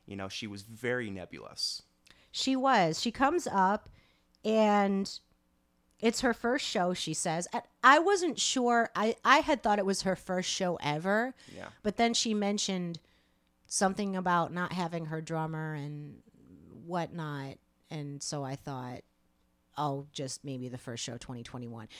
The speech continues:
Speaker 2: But I just, I, it was strange to me that I couldn't find anything on her. So I don't think she's completely new, but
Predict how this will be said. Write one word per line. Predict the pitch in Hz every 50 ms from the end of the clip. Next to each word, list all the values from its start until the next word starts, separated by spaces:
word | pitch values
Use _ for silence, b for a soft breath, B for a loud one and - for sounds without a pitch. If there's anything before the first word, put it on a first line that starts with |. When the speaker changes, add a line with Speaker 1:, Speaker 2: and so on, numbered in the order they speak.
| B B
Speaker 2:
But | 240 247
I | 247
just, | 240 294 294 - - -
I, | - 214
it | - - 220
was | 262 277 277
strange | - - - 247 254 254 - -
to | 220
me | 196 180
that | 165 165
I | 160
couldn't | - - - 233 - 196 196
find | - - 196 190 190 196 190 180
anything | 156 151 147 147 - - 151 151 -
on | - 160 165 165 170 165
her. | 135 143 135 120 117 113 123 - B B B B B B B B B B B B
So | B - - - - - 220 214 214 214 214 208 - -
I | 185
don't | 202 226 226
think | 233 226 -
she's | - 220 202 - -
completely | - 180 - - - - - 208 220 226 220 - 214 240 247 254
new, | 254 254 254 262 269 269 269 269 269 269 269 269 269 262 214 -
but | - 214 202 190 185 185 185 185 180 _